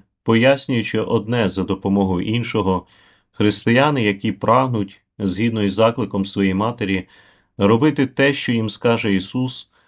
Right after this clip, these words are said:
зможуть спільно просуватися в тому паломництві віри, взірцем якого є також Марія, і яке повинно привести християн до єдності,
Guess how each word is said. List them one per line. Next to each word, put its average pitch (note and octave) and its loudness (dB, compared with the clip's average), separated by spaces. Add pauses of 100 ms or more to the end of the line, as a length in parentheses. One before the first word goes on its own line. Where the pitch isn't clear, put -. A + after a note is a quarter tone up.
(280)
зможуть A#2+ 2
спільно D3+ 0
просуватися B2 0
в G2+ -8
тому A#2+ 0
паломництві G#2 0
віри, G#2+ 0 (400)
взірцем A2+ 4
якого C3 4
є A#2+ 0
також A2+ -2
Марія, G#2 0 (440)
і G#2 4
яке A2 4
повинно B2+ 0
привести A2 0
християн G2+ 0
до F#2+ 0
єдності, G2 -2